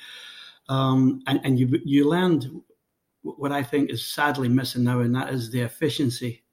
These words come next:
of skill. I, it, I'm surrounded by boys here at the college who are far more skillful than, than I probably was, but, but, but they don't pass the ball at the right time. They, you know, they, by the time they're done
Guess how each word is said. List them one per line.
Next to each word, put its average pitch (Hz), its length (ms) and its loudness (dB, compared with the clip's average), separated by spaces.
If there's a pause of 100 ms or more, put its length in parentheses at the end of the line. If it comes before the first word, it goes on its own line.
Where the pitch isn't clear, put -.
of 120 140 -10
skill. 113 420 -6 (1120)
I, 113 200 -12
it, 165 440 -4
I'm 170 180 2
surrounded 160 480 6
by 139 120 2
boys 135 360 4
here 131 220 2
at 135 80 -4
the 113 60 -6
college 139 500 0
who 131 240 2
are 123 100 -2
far 175 560 -2
more 135 280 -2 (180)
skillful 120 580 -6
than, 117 200 -6
than 120 140 -6
I 139 360 0 (260)
probably 143 420 2
was, 120 300 -4 (880)
but, - 300 -6 (760)
but, - 120 -12 (220)
but 151 120 2
they - 160 -2
don't 151 220 4
pass - 300 2
the 196 80 8
ball 147 300 4
at 127 60 0
the 131 60 0
right 139 240 0
time. 208 340 4
They, 135 180 -2 (300)
you 208 220 2
know, 185 140 8 (440)
they, 165 220 4
by 160 180 4
the 180 120 2
time 226 300 8
they're 175 160 8
done 139 560 2